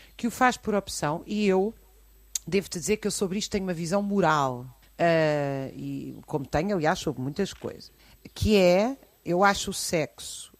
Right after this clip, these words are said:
ah, eh, nem compreendo como é que alguém vende ou compra sexo, porque o sexo devia ser das coisas mais bonitas que duas pessoas fazem, porque é um ato de liberdade, de desejo, de entrega,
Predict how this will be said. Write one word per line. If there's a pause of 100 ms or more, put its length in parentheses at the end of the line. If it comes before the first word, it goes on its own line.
(140)
ah, (100)
eh,
nem
compreendo
como
é
que
alguém
vende
ou
compra
sexo,
porque
o
sexo (120)
devia
ser
das
coisas
mais
bonitas
que
duas
pessoas
fazem,
porque
é
um
ato
de
liberdade,
de
desejo,
de
entrega,